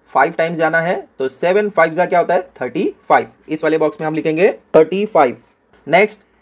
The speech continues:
एट थ्री जा या थ्री एट जा कर लो, दोनों ही आपको same मिलेगा। आइए एट का table देखते हैं। एट और आपको three times जाना है, तो एट थ्री जा कितना होता है, ट्वेंटी फ़ोर। और अगर थ्री के table में देखे तो थ्री एट जा भी ट्वेंटी फ़ोर ही होता है। इस वाले box में हम लिखेंगे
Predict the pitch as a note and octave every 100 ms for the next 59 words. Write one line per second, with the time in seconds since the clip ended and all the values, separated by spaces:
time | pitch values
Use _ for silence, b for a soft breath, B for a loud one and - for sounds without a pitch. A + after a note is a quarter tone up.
0 | G#3+ A3+ A3 A3 G#3 A#3+ A#3 _ - B2
1 | B2 D#3 F#3+ G#3+ F#3 F3+ G3 F#3 F#3+ G3
2 | - - D3 F3+ G3 F#3+ - F#3+ F3+ D#3
3 | A#2+ A2 G2+ - - D3+ F3+ F3+ F#3 F3
4 | F#3 E3+ F3+ F3+ - C#3+ D#3 F#3+ - _
5 | _ _ _ _ _ _ - C#3 C#3 D#3+
6 | D#3 F3 F3+ E3 D3 C3 A#2+ G#2+ G#2 G#2
7 | C#3+ D3 D3+ D3 D3+ D3+ D3+ D3 D3 D#3+
8 | - B2+ B2 C3 - - E3 B2+ - b
9 | b - B2+ C#3 C#3+ - _ E3+ F#3+ F#3+
10 | F#3+ F#3 F3+ F3 F3+ G3 F3+ E3 D#3+ D3+
11 | E3+ G3+ B2+ C3 G#4+ - G3+ G3+ F3 D3+
12 | C#3+ C#3 _ _ _ _ - D#3+ E3 E3+
13 | E3 D#3 E3 D#3 D#3+ D#3+ D#3+